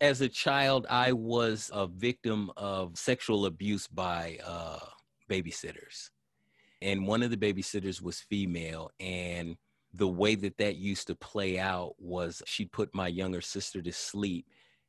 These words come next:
and then we, we, she and I, the babysitter and I, would lay on the couch, and she would pretend like she was asleep.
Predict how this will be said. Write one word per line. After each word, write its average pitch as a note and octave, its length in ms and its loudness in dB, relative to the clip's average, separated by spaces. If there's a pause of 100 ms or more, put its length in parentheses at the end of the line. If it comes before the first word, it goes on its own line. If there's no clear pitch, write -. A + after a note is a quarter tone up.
(140)
and F2+ 300 0
then F2+ 240 0
we, G#2 320 0
we, G2 220 -4
she A2 240 4
and G2 100 4
I, G2 200 4
the F2+ 80 0
babysitter F#2 520 0
and F2+ 100 0
I, F#2 140 0
would E2+ 200 -4
lay F2+ 180 0
on E2 100 -2
the D#2 60 -8
couch, - 640 -10 (640)
and F2 800 0 (200)
she - 180 0
would A2 160 2
pretend F#2+ 340 0
like F2+ 160 0
she - 160 -6
was E2 180 -6
asleep. - 420 -4